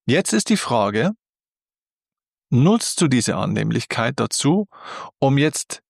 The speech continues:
dieses Potenzial zu nutzen, um selbst noch stabiler zu werden, mehrere Einkommensströme aufzubauen, also keine Abhängigkeiten zu haben, also besser zu werden und dein Unternehmen aufzubauen entsprechend, oder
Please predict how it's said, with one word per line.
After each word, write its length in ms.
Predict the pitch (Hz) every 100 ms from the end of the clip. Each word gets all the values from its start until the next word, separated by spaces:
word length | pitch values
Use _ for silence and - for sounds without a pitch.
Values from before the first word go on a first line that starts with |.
| _ _ _
dieses 320 | 147 185 170
Potenzial 540 | - 143 131 120 131 123
zu 120 | 127
nutzen, 300 | 143 147 -
um 240 | 113 113
selbst 460 | 110 143 185 - -
noch 320 | 123 160 -
stabiler 500 | - 139 113 143 117
zu 200 | - 110
werden, 260 | 110 123 131
mehrere 440 | 131 165 185 151
Einkommensströme 760 | 113 135 - 113 - - 113 98
aufzubauen, 420 | 104 - 120 117
also 140 | 127
keine 260 | 127 151 143
Abhängigkeiten 720 | 151 123 101 - 101 101 101
zu 120 | -
haben, 180 | 104 156 - - -
also 180 | 131
besser 360 | 135 143 - 123
zu 180 | - 117
werden 320 | 117 120 180 - - - - - - _ _
und 180 | 143 151
dein 140 | 147
Unternehmen 480 | 143 143 135 170 117
aufzubauen 720 | 87 101 - 113 104 107 135
entsprechend, 480 | 123 - 120 131 -
oder 640 | - 156 160 110 120 165